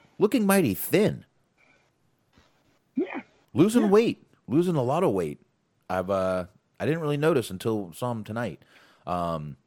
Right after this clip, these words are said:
Speaker 1: but, uh, anyway, uh, they try to make Dustin seven.
Speaker 2: Yes.
Speaker 1: You see what they did there?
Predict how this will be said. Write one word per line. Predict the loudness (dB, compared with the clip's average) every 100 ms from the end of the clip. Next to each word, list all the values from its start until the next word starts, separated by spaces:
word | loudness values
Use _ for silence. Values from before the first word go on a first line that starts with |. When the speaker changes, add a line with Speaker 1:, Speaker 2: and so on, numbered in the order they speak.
| _ _ -6
Speaker 1:
but, | -2 0 0
uh, | -2
anyway, | -2 -2 -4 -8 _ _ _ _
uh, | -2 -2 0
they | -2
try | 0 2
to | 2
make | 4 2 0 -2
Dustin | 0 0 -4 -4 -4 -10 -16 _ _ _ _ _ _ _ _ -20 _ _
seven. | -12 -8 -8 -6 -6 -2 2 2 2 0 -4 -18 _ _ _ _ _ _ _ _ _ _
Speaker 2:
Yes. | -4 -2 -4 -16 -20 -20 -20 _ _ _ _ _ _ _ _ _
Speaker 1:
You | -12
see | -4 -2
what | 0
they | 0
did | 0 0
there? | -2 -4